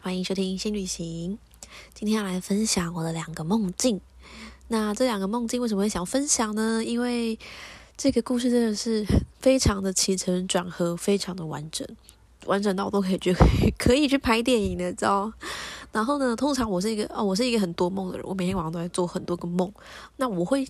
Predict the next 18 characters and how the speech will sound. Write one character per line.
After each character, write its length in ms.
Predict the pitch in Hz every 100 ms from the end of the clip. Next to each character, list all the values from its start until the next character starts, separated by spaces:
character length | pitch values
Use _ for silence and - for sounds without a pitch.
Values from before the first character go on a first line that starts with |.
| -
记 180 | 339 294
得 260 | - 156
的， 300 | 151 170 143 82
一 80 | 233
般 260 | - 185 180
都 180 | 180
是 320 | 180 190 165 151
睡 200 | - 220
觉 240 | 185 190 202 _
醒， 320 | - - - -
你 160 | 190
醒 240 | 214 - 180
来 160 | -
的 100 | 269
前 240 | 254 - 165
一 60 |
个 100 | 170
梦， 320 | 165 160 180